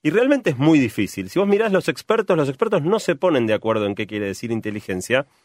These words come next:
Y en general, cuando vas a buscar definiciones, suelen ser una lista de cosas,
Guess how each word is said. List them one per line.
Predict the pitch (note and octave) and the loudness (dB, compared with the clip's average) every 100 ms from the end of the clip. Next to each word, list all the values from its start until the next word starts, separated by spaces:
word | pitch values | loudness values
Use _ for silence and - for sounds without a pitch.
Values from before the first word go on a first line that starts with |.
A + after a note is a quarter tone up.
| _ _ _ | _ _ _
Y | E3 | 0
en | |
general, | F3 A#3+ | 2 2
cuando | B3 G3 | 2 2
vas | A3 G#3+ | 2 0
a | |
buscar | G3 G#3 | 0 0
definiciones, | G#3+ F#3 F#3+ F3 G3+ A3 G#3+ - _ | 0 0 0 2 2 0 -2 -6 _
suelen | - G#3+ G#3+ | -2 0 2
ser | G3+ F#3 | 0 2
una | D#3 | 2
lista | D3 F#3 - F3+ F3+ - | 2 -2 0 0 0 -2
de | A#2 G#2+ | -2 2
cosas, | A#2 - F2+ F2 | 0 0 -6 -6